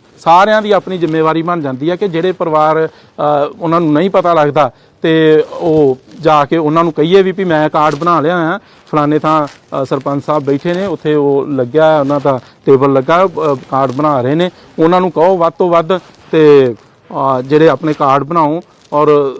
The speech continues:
ਸੁੱਖੀ ਸਾਂਦੀ ਆਪਣੇ ਘਰ, ਘਰਾਂ ਦੇ ਵਿੱਚ, ਆਪਣੇ ਪਰਿਵਾਰ ਦੇ ਵਿੱਚ ਆਪਣੀ ਜ਼ਿੰਦਗੀ ਜਿਹੜੀ ਆ, ਉਹ ਆਪਾਂ ਬਸਰ ਕਰੀਏ।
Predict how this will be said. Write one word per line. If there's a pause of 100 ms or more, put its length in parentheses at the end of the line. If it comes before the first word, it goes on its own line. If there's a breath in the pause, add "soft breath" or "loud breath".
ਸੁੱਖੀ
ਸਾਂਦੀ
ਆਪਣੇ
ਘਰ,
ਘਰਾਂ
ਦੇ
ਵਿੱਚ, (140)
ਆਪਣੇ
ਪਰਿਵਾਰ
ਦੇ
ਵਿੱਚ (320 soft breath)
ਆਪਣੀ (100)
ਜ਼ਿੰਦਗੀ
ਜਿਹੜੀ
ਆ, (180)
ਉਹ
ਆਪਾਂ
ਬਸਰ
ਕਰੀਏ।